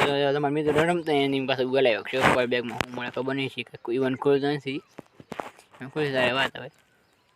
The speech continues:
અને આ વખતે ઓલા, ઓલા, ઓલા, ઓલા ભાઈ કહેતા છે ને, આહિરાજભાઈ, ઓલા, કે આપણે આ વખતેનો ઇવેન્ટ પાસ ડિસ્કાઉન્ટમાં આવશે કે નહીં? ના ભાઈ, આ વખતે ઈ ઇવેન્ટ પાસ ડિસ્કાઉન્ટમાં આવવાનો નથી, કેમ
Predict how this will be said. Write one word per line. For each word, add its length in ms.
અને 120
આ 180
વખતે 180
ઓલા, 280
ઓલા, 260
ઓલા, 240
ઓલા 220
ભાઈ 140
કહેતા 180
છે 80
ને, 120
આહિરાજભાઈ, 640
ઓલા, 260
કે 200
આપણે 200
આ 100
વખતેનો 380
ઇવેન્ટ 240
પાસ 160
ડિસ્કાઉન્ટમાં 500
આવશે 220
કે 80
નહીં? 180
ના 180
ભાઈ, 320
આ 180
વખતે 220
ઈ 320
ઇવેન્ટ 220
પાસ 120
ડિસ્કાઉન્ટમાં 500
આવવાનો 220
નથી, 260
કેમ 180